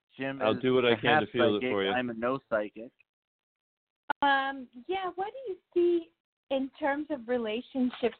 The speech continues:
Speaker 3: with men for me coming up? Is there any potential happening or
Speaker 2: Is there anybody
Speaker 3: coming?
Speaker 2: now? Is there anybody out
Speaker 3: Uh,
Speaker 2: there now for you?
Speaker 3: But no, my ex-boyfriend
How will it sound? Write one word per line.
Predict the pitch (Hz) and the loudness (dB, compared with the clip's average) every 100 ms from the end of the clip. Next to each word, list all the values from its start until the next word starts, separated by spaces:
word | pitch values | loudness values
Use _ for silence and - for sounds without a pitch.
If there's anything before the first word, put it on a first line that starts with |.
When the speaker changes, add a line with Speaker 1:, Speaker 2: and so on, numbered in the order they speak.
| - | -2
Speaker 3:
with | 220 220 | -2 2
men | 208 190 247 - | 2 4 2 2
for | 254 | 0
me | 247 269 - _ _ _ _ _ _ - | 2 -2 -6 _ _ _ _ _ _ 0
coming | 285 277 285 294 240 | 0 0 -6 -16 -12
up? | 254 269 - 285 | -8 -8 -12 -20
Is | 262 240 | -20 -20
there | 277 262 - _ 220 | -18 -18 -20 _ -16
any | 240 254 - | -12 -14 -12
potential | 254 254 240 240 - 233 214 - _ _ _ _ _ _ - _ | -14 -10 -10 -10 -10 -8 -8 -12 _ _ _ _ _ _ -20 _
happening | 240 262 302 277 269 262 269 262 | -6 -6 -4 -8 -8 -8 -10 -6
or | 202 190 196 208 | -4 -2 -4 -6
Speaker 2:
Is | - _ _ _ _ _ _ _ _ _ _ _ _ _ _ - | -14 _ _ _ _ _ _ _ _ _ _ _ _ _ _ -2
there | 175 | 0
anybody | 180 180 170 170 | 2 2 2 2
Speaker 3:
coming? | 160 | 4
Speaker 2:
now? | 160 175 202 - - _ _ _ _ _ _ _ _ _ | 4 4 0 -4 -16 _ _ _ _ _ _ _ _ _
Is | - | -6
there | 139 | -4
anybody | 143 147 | 0 4
out | - 277 | 4 2
Speaker 3:
Uh, | |
Speaker 2:
there | 139 | 0
now | 131 139 143 | -2 -2 -4
for | 156 | -6
you? | 151 156 147 _ _ _ _ _ _ - - - _ _ _ _ _ _ | -6 -8 -14 _ _ _ _ _ _ -18 -18 -18 _ _ _ _ _ _
Speaker 3:
But | 254 - _ | -4 -4 _
no, | 277 285 277 240 196 190 220 | -10 -6 -4 0 2 0 -2
my | 233 - | -8 -8
ex-boyfriend | 262 247 _ - 254 277 269 277 | -10 -12 _ -6 -4 -4 -8 -8